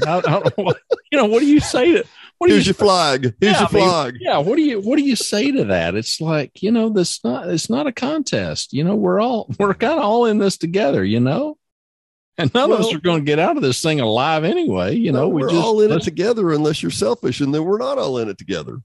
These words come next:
Speaker 2: Because you gotta be special. You gotta be more hurt than everybody else. You gotta be more, you gotta be more, you know, your, your, your hurt doesn't compare. I can't possibly understand your hurt, Randy, right?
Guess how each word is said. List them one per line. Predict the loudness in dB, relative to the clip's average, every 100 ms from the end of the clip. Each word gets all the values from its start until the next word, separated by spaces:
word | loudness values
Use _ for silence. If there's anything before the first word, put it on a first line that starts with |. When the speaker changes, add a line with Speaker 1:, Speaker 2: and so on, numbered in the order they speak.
| _ _
Speaker 2:
Because | -2 0 2
you | 2
gotta | 2 0
be | -2
special. | 0 0 0 -4 -10 _ -20 -20 -8
You | -4
gotta | -2 -2 -2
be | -2
more | -2 0 0
hurt | -2 -2 -4 -4
than | -4 -4
everybody | -4 -6 -8 -8
else. | -14 -16 -18 -18 -20 -20 -8
You | -6
gotta | -4 -4 -2
be | -2
more, | -2 0 0 -2 -4 _ _ _
you | -4 -2
gotta | 0 0 0
be | 0
more, | 0 0 0 0 -2 -4 -10 _ _
you | -4 -4
know, | -4
your, | -4 -4
your, | -2 -2 -2 -2
your | -4 -4
hurt | -4 -8 -10 -4
doesn't | -4 -4 -6
compare. | -6 -4 -4 -6 -8
I | -8
can't | -6 -6 -6 -8
possibly | -16 -10 -8 -8 -8 -6 -6
understand | -6 -10 -12 -12 -10 -10
your | -10 -8
hurt, | -8 -10 -12
Randy, | -12 -10 -10 -10 -8
right? | -8 -8